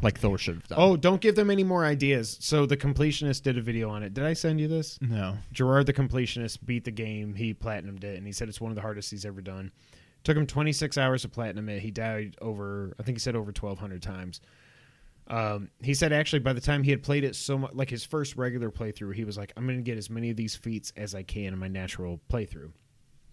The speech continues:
Speaker 2: These boss, like, trophies are ridiculous. Like,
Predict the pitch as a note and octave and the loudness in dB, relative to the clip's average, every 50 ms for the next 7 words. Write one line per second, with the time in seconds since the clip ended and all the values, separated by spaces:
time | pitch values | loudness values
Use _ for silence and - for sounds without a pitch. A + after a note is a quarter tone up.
0 | - - - - - - - - - - - - - A2+ C#3 C#3+ - - - C3+ | -20 -20 -20 -20 -20 -20 -20 -20 -20 -20 -18 -10 2 2 4 4 4 2 2 2
1 | A2+ A2+ A#2+ - - - - - _ - C3+ A#2 G#2 G2 - _ - B2 A2 G#2+ | 2 2 0 -2 -2 -6 -8 -14 _ -6 -4 -4 -4 -6 -8 _ -4 -4 -4 -4
2 | - G#2+ G2+ F#2+ G#2+ G2+ G2+ F#2+ F#2+ G2 F#2+ - G2 F#2+ - - - - - A2 | -6 -6 -6 -6 -6 -6 -6 -6 -6 -8 -8 -6 -6 -6 -6 -6 -6 -4 -4 -4
3 | G2+ F#2+ - | -4 -4 -8